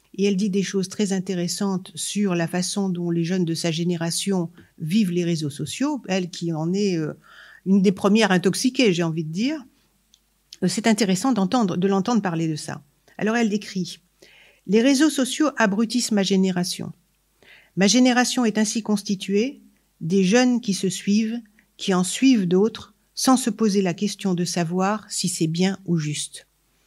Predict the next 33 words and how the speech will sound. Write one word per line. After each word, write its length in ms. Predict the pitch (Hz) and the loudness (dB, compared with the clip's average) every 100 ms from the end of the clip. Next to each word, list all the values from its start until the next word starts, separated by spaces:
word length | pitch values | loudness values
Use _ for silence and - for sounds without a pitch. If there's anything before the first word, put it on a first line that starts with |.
| _ _ - _ - | _ _ -20 _ -2
Et 80 | |
vous 140 | 185 214 | 2 4
voyez 240 | 233 233 | 6 4
que 120 | 220 | 4
là, 280 | 175 208 262 | 4 4 4
on 100 | 185 | 2
est 160 | 196 - | 2 2
effectivement 840 | 208 214 185 190 175 208 262 294 - | 2 0 -2 -4 0 2 2 -2 -2
complètement 500 | 294 269 226 214 208 | -2 0 -2 0 0
à 80 | 185 | 2
rebours 560 | 185 190 180 254 220 | 2 2 4 2 2
de 100 | 170 | 0
l'idée 360 | 165 175 175 190 | 0 0 2 2
d'émancipation 960 | 165 160 160 - 170 156 - 240 285 269 _ - - _ - | 2 -2 -4 -6 -6 -6 -6 -6 -6 -8 _ -20 -20 _ 2
et 100 | 226 | 2
d'exercice 540 | 196 180 180 - 233 | 4 0 -4 -2 -2
du 120 | 190 | -2
sens 220 | - 180 180 | -2 -4 -4
critique. 580 | - 185 208 - - _ _ _ _ 190 | -6 -6 -8 -14 -20 _ _ _ _ -2
On 180 | 190 | 2
est 140 | 214 262 | 4 6
moutonnier, 680 | 233 254 247 190 180 220 - _ _ _ | 8 8 6 4 4 0 -6 _ _ _
on 80 | 185 | -2
suit 260 | 180 254 233 | 0 2 2
la 120 | 202 | 2
foule 420 | - 185 214 240 - _ _ | 0 -2 -2 -4 -12 _ _
et 100 | 202 | -2
on 60 | 202 | -2
se 80 | 202 | -4
pose 180 | 190 | -6
pas 140 | 185 160 | -6 -8
de 80 | - | -8
questions. 420 | 156 - - | -12 -10 -12